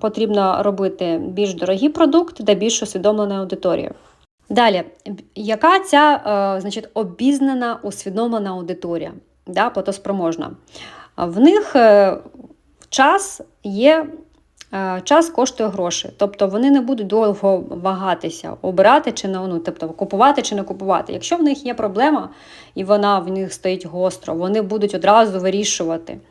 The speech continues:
Але хто буде цим експертом, вони повинні це побачити у вас. Тобто вашу фішку, вашу унікальність, чим ви відрізняєтеся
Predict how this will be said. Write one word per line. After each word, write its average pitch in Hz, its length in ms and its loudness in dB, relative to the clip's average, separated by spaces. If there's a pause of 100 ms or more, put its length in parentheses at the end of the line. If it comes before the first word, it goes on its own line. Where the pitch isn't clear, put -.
(460)
Але 202 200 6
хто 311 340 4
буде 254 300 2
цим 208 240 -2
експертом, 185 760 2
вони 208 300 0
повинні 226 440 -2
це 214 180 -6
побачити 208 600 -2
у 196 140 -2
вас. 170 400 0
Тобто 180 260 -4
вашу 208 360 2
фішку, 269 440 -2
вашу 202 380 -2
унікальність, 190 680 -2
чим 262 320 -6
ви 202 220 0
відрізняєтеся 196 840 -4